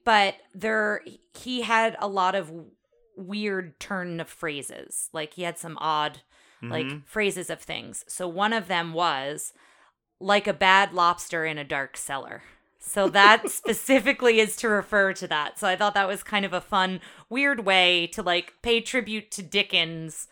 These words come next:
Speaker 1: uh, in this film. Obviously, the whole film is based on his work, but another thing to add in there.
Speaker 2: This is not me trying to put you on the spot, but didn't I give this to you for
Speaker 1: You did, and I was just thinking I need to read it now
Speaker 2: It's,
Speaker 1: that we're at
Speaker 2: it's
Speaker 1: Christmas
Speaker 2: short enough
Speaker 1: time.
Speaker 2: that it's good to read, and it's
Speaker 1: Yeah, I've
Speaker 2: also,
Speaker 1: never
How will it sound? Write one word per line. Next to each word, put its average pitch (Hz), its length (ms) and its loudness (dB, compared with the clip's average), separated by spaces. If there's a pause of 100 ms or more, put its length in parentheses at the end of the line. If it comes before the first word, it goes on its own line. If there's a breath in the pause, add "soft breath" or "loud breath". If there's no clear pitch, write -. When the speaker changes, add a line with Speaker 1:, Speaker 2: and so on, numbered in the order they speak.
(400 loud breath)
Speaker 1:
uh, 175 320 6
in 240 180 2
this 233 220 0
film. 190 280 2
Obviously, 208 480 4
the 185 80 0
whole 180 180 0
film 196 380 2
is 175 120 -6
based 185 340 0
on 165 160 -2
his 160 180 -8
work, 160 320 -4
but 165 240 -4
another 175 420 -2
thing 170 340 -6
to - 180 -14
add 139 220 0
in 139 140 -14
there. 117 280 -12
Speaker 2:
This 220 200 0
is 247 280 -6
not 151 240 4
me 139 120 0
trying 127 260 0
to 120 60 -4
put 135 180 -4
you 120 120 -4
on 117 120 -2
the 107 60 -10
spot, 113 400 0
but 104 140 -12
didn't 202 240 -4
I 277 80 -2
give 139 300 -4
this 139 240 -4
to - 140 -10
you 147 280 -6
for - 260 -6
Speaker 1:
You 233 120 2
did, 226 240 6
and 185 100 0
I 190 80 2
was 190 140 0
just 226 200 -2
thinking 190 320 -6
I 175 80 -2
need 185 220 -6
to 165 100 -6
read 156 220 -8
it 143 180 -6
now 151 140 0
Speaker 2:
It's, 175 160 4
Speaker 1:
that 160 80 -6
we're 156 340 -2
at - 100 0
Speaker 2:
it's 214 160 -2
Speaker 1:
Christmas 185 120 0
Speaker 2:
short 311 280 2
enough 208 260 4
Speaker 1:
time. 147 80 -6
Speaker 2:
that 165 120 4
it's 156 160 0
good 151 300 -4
to 147 80 0
read, 147 200 0
and 143 120 -2
it's 135 120 -2
Speaker 1:
Yeah, 214 140 8
I've 208 120 6
Speaker 2:
also, 247 100 4
Speaker 1:
never 247 140 8